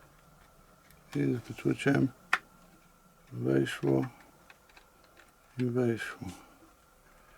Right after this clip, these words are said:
Znowu nakładam, wciskam i ustawiam na pozycję zero. Taką szczelinkę zostawiam pomiędzy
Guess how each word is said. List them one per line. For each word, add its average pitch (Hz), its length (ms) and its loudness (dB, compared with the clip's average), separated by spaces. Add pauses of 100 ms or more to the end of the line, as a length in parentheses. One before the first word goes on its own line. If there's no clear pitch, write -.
(3250)
Znowu 107 260 -6
nakładam, 135 840 6 (3000)
wciskam 151 800 2 (880)
i 123 80 0
ustawiam 123 640 2
na 120 140 2
pozycję 120 680 -2
zero. 113 520 -2 (1700)
Taką 120 420 -8
szczelinkę 139 680 6
zostawiam 127 640 4
pomiędzy 127 680 2